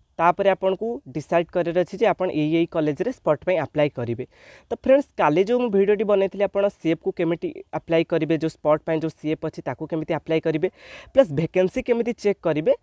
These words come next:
କିନ୍ତୁ ଫ୍ରେଣ୍ଡସ୍, ସେ ଯେଉଁ ପ୍ରୋସେସ୍ଟା ଆପଣମାନଙ୍କୁ ମୁଁ ବତେଇଥିଲି ଭେକେନ୍ସି ଚେକ୍ କରିବାର, ସେ ପୁରା ଭେକେନ୍ସିଟା ଦେଖାଉଥିଲା। ଏବେ ମୁଁ ଆପଣମାନଙ୍କୁ ଯେଉଁ ଭେକେନ୍ସିଟା ବତେଇବି, ଏବେ ଗୋଟେ ନୂଆ ଅପସନ୍ଟେ ଆସିଛି, କ୍ୟାଟେଗୋରୀ ୱାଇଜ୍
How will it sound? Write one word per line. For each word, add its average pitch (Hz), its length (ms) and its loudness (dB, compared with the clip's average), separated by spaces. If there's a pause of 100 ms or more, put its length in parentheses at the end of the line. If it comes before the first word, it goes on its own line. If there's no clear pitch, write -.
(360)
କିନ୍ତୁ 240 260 -2
ଫ୍ରେଣ୍ଡସ୍, 285 240 -2 (100)
ସେ 185 80 6 (120)
ଯେଉଁ 269 140 2 (140)
ପ୍ରୋସେସ୍ଟା 214 420 -2
ଆପଣମାନଙ୍କୁ 220 460 -2
ମୁଁ 208 120 -4
ବତେଇଥିଲି 180 440 -2
ଭେକେନ୍ସି 151 320 -4 (100)
ଚେକ୍ 185 240 -2
କରିବାର, 156 260 4 (520)
ସେ - 80 4 (140)
ପୁରା 208 280 6
ଭେକେନ୍ସିଟା 175 480 0 (100)
ଦେଖାଉଥିଲା। 165 380 -4 (160)
ଏବେ 151 220 4
ମୁଁ 240 120 4
ଆପଣମାନଙ୍କୁ 220 440 0
ଯେଉଁ 214 160 2
ଭେକେନ୍ସିଟା 165 500 -2 (280)
ବତେଇବି, 165 400 0 (360)
ଏବେ 175 180 0
ଗୋଟେ 233 220 -2
ନୂଆ 165 180 2
ଅପସନ୍ଟେ 185 400 -4
ଆସିଛି, - 200 -12 (120)
କ୍ୟାଟେଗୋରୀ 147 460 -6 (220)
ୱାଇଜ୍ 156 220 0